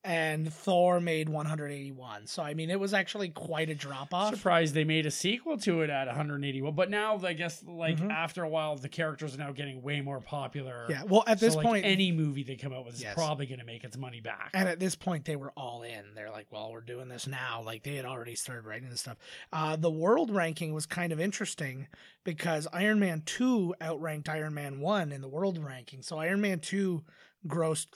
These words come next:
Speaker 1: six hundred twenty-three million worldwide,
Speaker 2: Ooh.
Speaker 1: and Iron Man one was five eighty-five. So from a worldwide standpoint, it was quite s-, like, like, they, the succession was better. I'm trying to think of a better way to word that, but yeah,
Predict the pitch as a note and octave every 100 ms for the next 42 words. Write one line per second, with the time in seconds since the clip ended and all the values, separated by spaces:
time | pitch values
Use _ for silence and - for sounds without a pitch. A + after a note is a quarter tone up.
0 | - - G3 - F#3 E3 - E3+ D#3 D#3+
1 | G#3 F#3+ D3 C#3+ C3+ C3+ C3 B2 D#3+ A3+
2 | E4 F4+ B3 D3 A2 G2 - E3 D#3+ D#3+
3 | E3+ E3+ E3 D3+ D3+ E3 F3 D#3+ C#3 -
4 | D#3 D3 C#3 C3+ F#3 F#3 C#3+ - D#3+ F#3
5 | F3 D#3+ E3 F#3+ D#3 D#3 F#3+ E3+ F3+ D3
6 | C#3 C#3+ C3+ C3+ C3+ - F3 D3+ C3 E3+
7 | - - - G#3+ F#3+ E3+ C3+ C#3 _ -
8 | - _ _ D4+ A#3 - _ - F#3+ D3+
9 | C#3+ C#3+ C#3 C3 _ _ _ _ _ _
10 | _ _ _ _ F3 D3+ E3+ D#3 G3 D#3+
11 | - D#3 C#3+ D3+ - _ _ - F#3 D#3
12 | C3+ D3+ F#3 D3 C#3 D3 E3 E3+ E3+ -
13 | F3 D#3+ D#3 F#3 D#3 D3 D3 D3 C#3+ C#3
14 | D3+ F3 D3 C3 C#3+ C#3+ C#3+